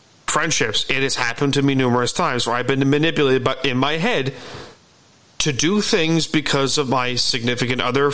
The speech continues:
or friends or even family have done to try and get me to do shit in their favor.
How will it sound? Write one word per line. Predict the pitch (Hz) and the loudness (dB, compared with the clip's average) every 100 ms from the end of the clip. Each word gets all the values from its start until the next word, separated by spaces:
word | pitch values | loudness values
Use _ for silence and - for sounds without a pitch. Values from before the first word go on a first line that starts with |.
| - | 2
or | 135 | 2
friends | 123 127 113 117 147 - - - - - _ _ - | 2 0 0 0 0 0 -4 -8 -18 -20 _ _ 0
or | 123 | 2
even | 127 139 143 | 2 0 0
family | 185 240 185 - | 2 2 2 0
have | 127 127 | -2 0
done | 120 104 87 - - - _ _ _ _ _ _ _ _ _ _ _ _ _ _ - | 0 -2 -6 -12 -18 -20 _ _ _ _ _ _ _ _ _ _ _ _ _ _ -4
to | 165 | -2
try | - 160 | 0 0
and | 165 | 0
get | 151 156 | 2 2
me | 151 147 | 2 2
to | 143 | 0
do | 127 139 | 2 2
shit | - 139 | 2 0
in | 135 | 2
their | 131 123 | 2 0
favor. | 123 117 104 98 | 0 -2 -2 -4